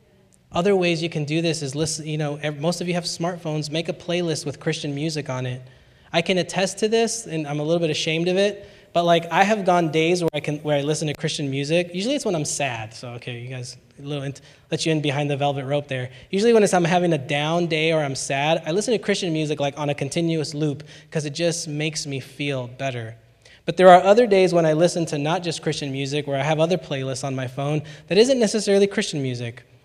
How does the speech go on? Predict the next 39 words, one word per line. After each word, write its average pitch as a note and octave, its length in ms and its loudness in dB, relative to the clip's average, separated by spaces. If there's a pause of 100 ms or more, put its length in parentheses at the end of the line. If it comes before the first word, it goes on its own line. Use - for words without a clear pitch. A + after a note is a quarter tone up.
(100)
Some - 160 0
of A#3 120 4
it's - 140 0
not G#3 180 2
that F#3 180 2
bad. D3 480 0
Like, D3+ 120 -4
some F#3+ 180 -2
of G#3+ 60 -2
it's G#3 140 2
just G3+ 120 -2
normal E3+ 420 -2
stuff, - 640 -8 (480)
right? D3+ 160 -6
Some F#3+ 120 0
of G#3 80 0
it G#3 80 0
is F#3+ 120 0
classics, D#3 800 -4
right? D3 220 -4
Like B2+ 180 -10
Bob C#3 280 -8
Dylan, C3+ 320 -8
I A#2 60 -14
think, A#2+ 260 -16
I A#2+ 80 -12
don't A2 140 -16
know. G#2+ 120 -18 (500)
Like, C#3+ 140 -4
one D3 180 0
song. C3 360 -6 (340)
<laughs> - 380 -14
Trying A#3 160 8
to F#3+ 80 6
sound E3+ 240 4
cooler E3 320 4
than D3 100 0
I C#3 60 -2
am. C#3 320 -2